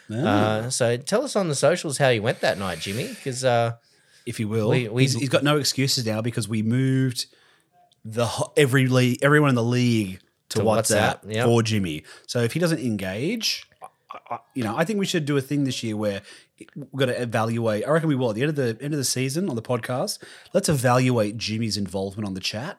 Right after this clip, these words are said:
Speaker 2: Okay, yeah.
Speaker 1: And if he does a shit job, I reckon there's gotta be some sort of punishment
Speaker 2: Maybe
Speaker 1: there.
Speaker 2: go back to Messenger.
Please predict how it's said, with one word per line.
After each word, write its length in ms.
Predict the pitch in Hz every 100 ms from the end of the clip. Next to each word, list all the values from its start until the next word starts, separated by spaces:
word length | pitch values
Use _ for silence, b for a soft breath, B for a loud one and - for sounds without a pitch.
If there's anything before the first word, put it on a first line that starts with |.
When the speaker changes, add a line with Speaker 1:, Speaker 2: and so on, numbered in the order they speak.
| - -
Speaker 2:
Okay, 380 | 196 226 233 233 _ _
yeah. 160 | 196 226
Speaker 1:
And 100 | 127
if 80 | 147
he 60 |
does 120 | 151 135
a 40 |
shit 240 | 113 143 113
job, 280 | 120 135
I 60 | 156
reckon 300 | 151 143 143
there's 120 | 139
gotta 100 | 135
be 80 | 131
some 180 | 120 135
sort 120 | 120
of 60 | 110
punishment 360 | 117 117 101
Speaker 2:
Maybe 120 | 98 98
Speaker 1:
there. 120 | 98
Speaker 2:
go 60 |
back 120 | 104 -
to 60 |
Messenger. 440 | 104 113 98 87